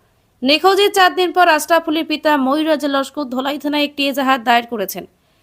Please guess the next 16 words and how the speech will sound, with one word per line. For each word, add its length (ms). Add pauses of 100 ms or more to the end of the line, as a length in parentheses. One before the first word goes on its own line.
(140)
এজাহারে 440
তিনি 220
উল্লেখ 280
করেছেন, 500
গত 300
ছাব্বিশে 540
জানুয়ারি 520 (100)
একই 340
গ্রামের 360
বাসিন্দা 480 (480)
ইয়াহিয়া 420
লস্কর 400
নামের 320
এক 180
যুবক 380
মিজোরামের 560